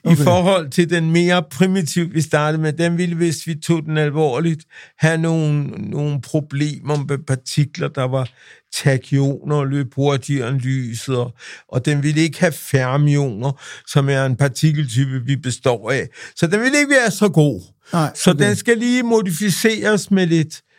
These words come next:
Speaker 2: øh, supersymmetri, kan man sige. Øh, øh, den, så, så den der, øh, strengteori, der er, øh, er lo-, lovende for at være den rigtige teori i naturen, den skulle have disse her,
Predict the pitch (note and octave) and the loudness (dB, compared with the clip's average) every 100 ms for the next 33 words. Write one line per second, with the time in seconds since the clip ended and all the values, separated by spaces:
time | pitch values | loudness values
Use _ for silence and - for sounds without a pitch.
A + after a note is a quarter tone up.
0 | _ _ - - F#2+ A#2+ - E3+ D#3+ D#3+ | _ _ -18 -10 -6 -4 0 0 0 -2
1 | - D#3 D3+ B2+ D#3 C3 - C#3 C3 B2 | 0 0 0 -2 -4 -4 -2 -2 0 -2
2 | - A#2+ A#2 - - - - - D3 A#2 | -2 0 0 -4 -14 -20 -6 0 0 0
3 | C3+ C#3+ F3+ F3+ D#3+ - - - G#3 F#3+ | -2 0 0 2 0 -4 -20 -2 0 0
4 | D3 F3+ E3+ A3+ C4 B3+ B3 A3 F3 C#3 | -4 -2 2 2 0 2 2 2 -2 -4
5 | C#3 G3+ D3 D3+ F3 F3+ A3+ G3+ A#3+ A3 | -8 -6 -4 -2 0 0 0 0 0 0
6 | F#3+ F#3+ D#3 E3+ E3 D#3 E3+ D3+ - - | 0 0 0 0 0 2 2 0 -6 -20
7 | _ _ - - - - E3+ E3+ - _ | _ _ -6 -6 -4 0 0 0 -4 _
8 | _ - A3+ C#4 D#4 D#4 C#4 E3 - F#3+ | _ 2 4 4 2 2 2 2 4 2
9 | F3+ E3+ E3+ F3 F3 D#3+ E3+ D#3 G3 G#3+ | 2 0 0 2 2 2 2 2 2 0
10 | B3 A#3 C#3+ F#3+ F#3 D#3+ _ _ - G#3+ | -2 -2 -2 2 2 0 _ _ 0 0
11 | A#3 G3+ F#3 D#3+ B3+ B3 G#3+ - _ _ | 2 2 2 2 0 0 -2 -6 _ _
12 | - G3 E3+ A3+ G#3 F#3+ F#3+ F#3+ D#3 G3 | 0 2 2 0 2 4 2 0 0 2
13 | F3 E3+ D#3 | 4 4 2